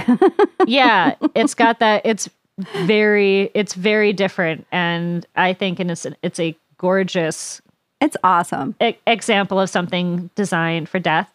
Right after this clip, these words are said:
Speaker 2: It is still an active crematorium with twelve thousand cremations being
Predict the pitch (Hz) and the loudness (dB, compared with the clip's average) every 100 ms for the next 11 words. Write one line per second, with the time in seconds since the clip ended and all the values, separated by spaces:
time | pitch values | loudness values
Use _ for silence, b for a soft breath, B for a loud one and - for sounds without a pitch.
0 | - 190 190 - 240 294 302 170 - 175 | -6 -2 -2 0 0 2 2 0 0 -6
1 | - 170 170 165 170 165 196 240 _ b | -4 -6 -2 0 2 0 -2 -4 _ b
2 | b b b 202 208 202 202 185 - 233 | b b b 2 4 4 2 -2 -4 0
3 | 247 247 233 208 208 233 233 - 233 196 | 2 2 2 4 2 0 -2 0 0 0
4 | 175 185 208 233 277 247 196 196 190 | 0 0 -2 0 -2 -2 -2 -2 -4